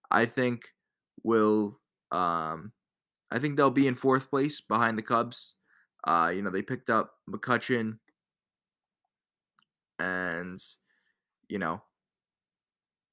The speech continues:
I think they'll, I think they'll come in fourth place, right in front of the Reds and behind the Cubs. So I got the Pirates finishing in fourth. Then,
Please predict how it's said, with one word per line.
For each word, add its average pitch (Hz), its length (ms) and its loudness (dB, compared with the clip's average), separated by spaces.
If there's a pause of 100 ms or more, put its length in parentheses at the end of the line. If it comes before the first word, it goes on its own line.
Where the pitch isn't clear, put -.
(600)
I 104 140 -2
think 104 220 -4
they'll, 95 380 -2
I 101 80 -2
think 104 220 -4
they'll 98 160 -2
come 92 300 -4
in 90 260 -8 (600)
fourth 104 380 -4
place, 82 540 -6 (680)
right 101 180 -2
in 90 140 -6
front 101 240 -4
of 90 40 -2
the 92 80 0
Reds 98 380 0
and 85 160 -8
behind 95 320 -8
the - 60 -12
Cubs. - 500 -8 (420)
So 69 460 -4 (1300)
I 78 60 -16
got 85 140 -8
the - 60 -8
Pirates 82 380 -4
finishing - 380 -12
in - 60 -14
fourth. - 420 -10 (1040)
Then, 160 420 4